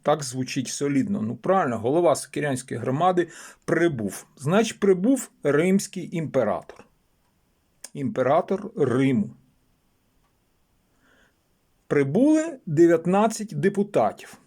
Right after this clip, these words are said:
Потім їх пишуть: вони народні обранці. Приступили до роботи. Це значить сенатори. В Римі, крім імператора, був сенат.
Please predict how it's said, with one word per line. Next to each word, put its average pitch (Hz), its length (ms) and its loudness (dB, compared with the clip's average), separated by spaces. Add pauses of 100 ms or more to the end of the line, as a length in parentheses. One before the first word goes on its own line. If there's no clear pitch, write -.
(300)
Потім 220 360 2
їх 208 180 0 (160)
пишуть: 156 380 -2
вони 131 360 0
народні 175 560 2
обранці. 123 760 -2 (460)
Приступили 147 720 0
до 151 160 2
роботи. 107 440 -2 (520)
Це 220 200 4
значить 220 420 -2
сенатори. 139 720 -2 (1300)
В 113 140 -12
Римі, 214 280 2
крім 196 340 0
імператора, 165 640 2
був 143 280 -2
сенат. 139 580 -8